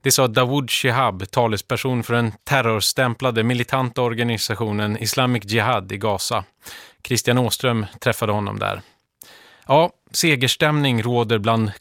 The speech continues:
Gazas islamister. Och igår var ytterligare en triumfens dag för Hamas i Gaza.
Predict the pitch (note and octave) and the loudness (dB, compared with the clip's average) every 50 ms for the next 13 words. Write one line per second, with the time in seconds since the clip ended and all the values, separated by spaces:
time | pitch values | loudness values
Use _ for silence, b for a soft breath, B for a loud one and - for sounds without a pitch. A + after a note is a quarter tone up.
0 | - - C3+ A#2+ A2 G2 - - A#2 G#2 - - C#3+ B2 G#2+ - - B2 A2 G#2 | 0 2 4 4 4 2 0 -2 0 0 -2 -2 -2 -2 -2 0 0 0 0 0
1 | F#2+ - - - - A#2+ A2 A2 - _ B B B B B B B B B C3+ | -2 -4 -6 -6 -6 -8 -8 -8 -10 _ B B B B B B B B B 2
2 | D3 D3+ C3+ C#3 F#3+ G3 G3 D#3+ B2+ C#3 D#3 D3+ - _ - E3 F3 F3 E3+ D#3 | 2 2 4 2 2 2 2 4 4 2 0 0 -2 _ -2 0 2 2 4 2
3 | C#3 A#2+ - - C3 C3 A#2+ A2 G#2 G2 F#2 - A#2+ A2 F#2+ F#2+ G2+ G2+ G2 G2+ | 2 0 -2 -2 0 0 2 2 0 -2 -2 -2 -2 -2 -2 -2 0 0 2 2
4 | G2 F#2+ - - A2+ A2 F#2+ - C3 B2+ C#3+ D3+ C3+ - - - A#2+ A2 A2 A2+ | 0 -2 -2 -2 -2 -2 0 0 2 2 2 2 0 -2 -4 -4 -4 -4 -2 -2
5 | F#2+ - - - A2 A2 | -2 -2 -4 -8 -10 -10